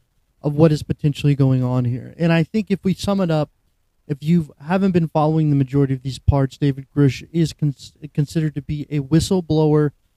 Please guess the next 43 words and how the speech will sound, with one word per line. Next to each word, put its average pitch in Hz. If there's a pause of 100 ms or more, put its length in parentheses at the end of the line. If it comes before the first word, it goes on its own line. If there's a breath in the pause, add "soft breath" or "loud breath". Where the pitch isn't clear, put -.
(160)
for 156
the 147
D 156
O 165
D, 151
working 147
for 147
the 135
intelligence 156
community, 147
working 139
for -
N 170
R 165
O, 143
which 139
is 135
the 139
National 143 (320)
Reconnaissance 147
Office, 147
as 135
well 139
as 135 (100)
N 190
G 156
A, 139
which 135
is 127
the 135
National 139
Geospatial 135 (100)
Agency. 175 (880)
He, 165
in 160
fact, 160 (140)
is 160
considered 156 (100)
to 160
be 147
a 160
whistleblower, 208
and, 160